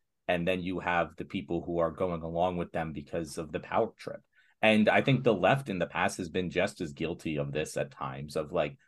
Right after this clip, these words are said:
"Hey, we feel like we have the moral high ground, and we're gonna rain down our righteous authority on X Y Z corporation or entity or whatever." And I think that this is more of a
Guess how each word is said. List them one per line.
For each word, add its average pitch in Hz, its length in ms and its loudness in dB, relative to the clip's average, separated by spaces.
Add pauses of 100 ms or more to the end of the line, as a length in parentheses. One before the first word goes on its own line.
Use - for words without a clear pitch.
"Hey, 110 320 2
we 101 140 2
feel 113 220 2
like 107 160 6
we 107 100 2
have 104 160 6
the 107 80 0
moral 101 260 4
high 110 200 2
ground, 95 360 0
and 92 120 -8
we're 104 100 2
gonna 98 380 4 (280)
rain 104 300 6
down 104 300 6
our 95 100 4
righteous 98 420 2
authority 113 540 8
on 98 360 4
X - 260 -2
Y 92 260 4
Z 90 520 -4
corporation 85 640 -2
or 80 240 -2
entity 85 420 -4
or 80 160 -4
whatever." 90 520 4 (260)
And 110 120 6
I 104 80 6
think 160 200 4
that 104 100 4
this 110 140 0
is 95 100 -4
more 104 160 4
of 85 80 2
a 85 240 2